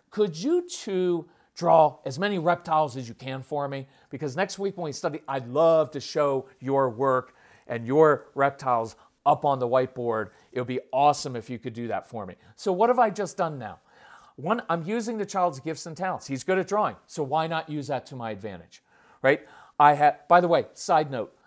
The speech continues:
um, some kids, if they're struggling with a writing assignment, don't do this every time, but once in a while say, "Hey,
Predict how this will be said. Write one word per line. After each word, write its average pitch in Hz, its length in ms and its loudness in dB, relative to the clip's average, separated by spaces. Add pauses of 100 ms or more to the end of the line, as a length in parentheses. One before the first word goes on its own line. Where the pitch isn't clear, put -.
(160)
um, 139 300 6 (240)
some 190 300 -2
kids, 160 420 -4
if 160 120 -2
they're 170 120 -6
struggling 180 520 -2
with 165 160 -2
a 151 60 -4
writing 139 460 0
assignment, 110 500 -10
don't 156 160 0
do 196 100 -6
this 190 200 -2
every 165 220 0
time, 131 200 -8
but 123 180 -4
once 143 280 -6
in 165 40 -6
a 160 40 -4
while 160 180 0
say, 131 240 -4
"Hey, 113 300 -8